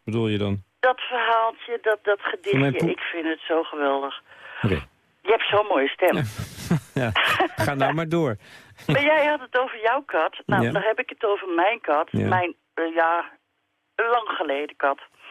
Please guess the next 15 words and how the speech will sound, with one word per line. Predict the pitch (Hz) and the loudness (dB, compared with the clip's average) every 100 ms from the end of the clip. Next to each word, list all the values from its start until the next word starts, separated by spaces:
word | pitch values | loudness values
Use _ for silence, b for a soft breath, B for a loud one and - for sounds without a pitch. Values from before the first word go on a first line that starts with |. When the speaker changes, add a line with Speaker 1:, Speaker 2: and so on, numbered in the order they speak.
| B B B B B B B | B B B B B B B
Speaker 2:
Ik, | 240 247 - | -2 -2 0
eh, | 220 220 | 2 2
ging | 247 247 | -2 -4
van | 220 190 | -2 -2
het | - | -2
ene | 285 240 202 | -2 -2 -2
kantje | 196 180 180 - 165 160 | 0 0 -2 0 0 2
van | 165 170 175 | 2 2 2
Nederland | 190 185 170 156 160 - | 2 2 2 0 -2 0
naar | 151 | 0
het | - | 2
andere | 165 160 170 | -2 -2 -2
kantje. | 170 160 165 170 170 170 - | 0 2 0 2 4 4 2
En, | 151 151 143 143 139 139 147 - | 2 4 4 2 2 -2 -6 -2
eh, | 147 143 | 0 2